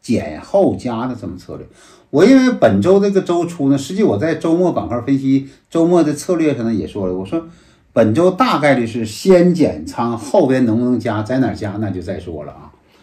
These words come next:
本周出现阴线，就本周不一定周线出现阴，但日线一定会出现两颗阴线，这是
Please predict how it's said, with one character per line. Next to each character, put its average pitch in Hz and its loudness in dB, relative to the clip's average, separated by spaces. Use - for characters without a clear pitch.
本 143 4
周 233 4
出 - -2
现 208 0
阴 208 4
线， 202 2
就 175 0
本 110 2
周 233 4
不 285 4
一 233 6
定 226 2
周 226 4
线 226 2
出 - -4
现 117 2
阴， 113 2
但 208 -2
日 262 4
线 190 2
一 202 2
定 294 10
会 196 6
出 - -4
现 156 6
两 123 2
颗 117 -6
阴 104 0
线， - -6
这 170 -6
是 135 -8